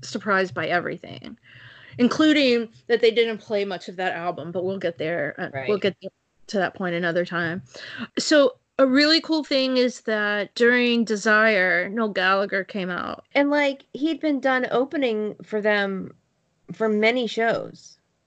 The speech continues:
Speaker 1: Many shows, and for actual Joshua Tree shows. I mean,
Speaker 2: Yeah.
Speaker 1: from last, I'm sorry, the last, the main tour.
Speaker 2: And he
Speaker 1: And
Speaker 2: opened for
Speaker 1: that
Speaker 2: them
Speaker 1: was really
Speaker 2: all
Speaker 1: cool.
Speaker 2: through Australia, and then I think was done.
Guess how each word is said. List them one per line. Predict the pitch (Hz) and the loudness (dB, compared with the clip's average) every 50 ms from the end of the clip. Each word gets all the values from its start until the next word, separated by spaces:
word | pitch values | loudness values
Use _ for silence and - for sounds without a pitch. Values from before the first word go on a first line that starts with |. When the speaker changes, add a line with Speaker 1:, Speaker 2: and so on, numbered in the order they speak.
| _ _ | _ _
Speaker 1:
Many | - 233 233 254 262 269 294 285 | -10 -4 0 2 2 4 4 4
shows, | 285 - 247 214 214 214 208 - - 269 | 4 4 4 4 4 2 0 -2 -2 -2
and | 254 269 277 277 277 285 | 2 2 4 4 2 2
for | - - - - 233 233 233 226 220 214 214 214 208 190 - - _ _ _ - | -2 -4 -4 0 2 4 4 4 4 4 4 2 2 0 -2 -6 _ _ _ -2
actual | 208 208 220 - - - 240 226 208 208 208 196 190 180 | 0 0 -2 -2 -6 -8 -6 -4 -2 -2 -2 -4 -4 -6
Joshua | - - 208 190 190 226 - - 196 | -6 -4 -2 -2 -2 -2 -4 -8 -10
Tree | 156 - - 170 160 | -10 -8 -10 -10 -10
shows. | 139 - 165 156 143 80 - - 92 - - - - - _ _ _ - - - _ | -10 -10 -10 -10 -10 -10 -12 -16 -18 -20 -20 -20 -20 -20 _ _ _ -20 -20 -12 _
I | - | 2
mean, | 262 269 240 226 208 | 4 4 4 4 2
Speaker 2:
Yeah. | 208 240 226 | 2 4 4
Speaker 1:
from | 240 220 214 220 214 _ _ _ - | 4 4 2 0 -2 _ _ _ -2
last, | 208 202 208 202 - - - - - | 0 0 0 0 -4 -8 -10 -6 -6
I'm | 226 226 | -6 -4
sorry, | - 208 196 185 185 185 185 | -2 -2 0 2 2 2 0
the | - - 220 | -2 -2 2
last, | 214 214 208 208 208 214 202 - - - - - - - - - | 4 6 6 6 6 4 0 -4 -10 -16 -18 -18 -20 -16 -8 -6
the | 220 | -4
main | 214 196 190 190 196 190 | -2 -2 -2 -4 -4 -6
tour. | - - 190 160 - - - 196 - _ - | -6 -4 -4 -4 -4 -4 -8 -10 -10 _ 2
Speaker 2:
And | 254 240 | 4 4
he | 220 220 220 | 6 6 4
Speaker 1:
And | 240 - | 2 0
Speaker 2:
opened | - 247 240 233 - | -2 -4 -8 -8 -4
for | - - | 0 2
Speaker 1:
that | 269 262 | 4 4
Speaker 2:
them | 285 | 4
Speaker 1:
was | 277 285 277 | 4 4 4
really | 262 220 | 4 4
Speaker 2:
all | 196 202 | 4 2
Speaker 1:
cool. | - _ | 0 _
Speaker 2:
through | - 202 208 202 190 190 185 180 | -6 -2 0 0 0 0 0 -2
Australia, | - - 175 175 175 - - - 240 262 254 220 165 131 113 107 123 - - - | -2 -2 -2 -2 -4 -6 -8 -4 -2 -2 -2 0 -2 -2 -4 -6 -8 -10 -8 -6
and | 175 185 | -4 -2
then | 190 190 | 0 0
I | 185 | 0
think | 175 180 175 175 | -2 -2 -4 -2
was | 170 165 160 156 | -2 -4 -4 -4
done. | 165 - - 208 208 208 185 - 165 170 - 175 185 190 196 190 196 | -8 -6 -2 0 2 2 0 -2 -6 -6 -8 -8 -8 -8 -10 -12 -16